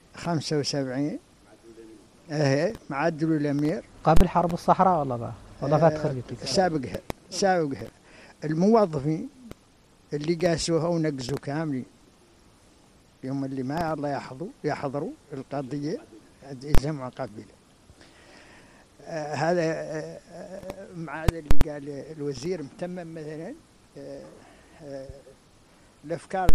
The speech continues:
Speaker 1: اللي في قضية القبيلة.
Speaker 2: إذن كان خيار مواجهة القبلية والجوية وغيرها من الأمراض موجود، قدمتوا للمواطن بديل عن، عن القبلية
Speaker 1: آه،
Speaker 2: والجهة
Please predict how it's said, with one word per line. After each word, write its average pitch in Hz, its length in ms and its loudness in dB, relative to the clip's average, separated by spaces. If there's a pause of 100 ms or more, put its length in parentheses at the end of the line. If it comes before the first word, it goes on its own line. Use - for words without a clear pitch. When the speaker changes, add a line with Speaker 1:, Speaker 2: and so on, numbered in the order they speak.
Speaker 1:
اللي 151 120 -8 (1600)
في - 160 -8 (100)
قضية 147 300 -2 (120)
القبيلة. 139 840 0
Speaker 2:
إذن 190 240 6
كان 226 180 8
خيار 180 720 6
مواجهة 170 540 4
القبلية 165 520 2
والجوية 170 380 4
وغيرها 180 220 4
من 185 60 2
الأمراض 180 340 4
موجود، 170 340 8 (320)
قدمتوا 214 420 8
للمواطن 196 520 4
بديل 160 380 2
عن، 135 220 -4 (480)
عن 135 80 -4
القبلية 131 280 -2
Speaker 1:
آه، 170 440 2 (240)
Speaker 2:
والجهة 135 720 6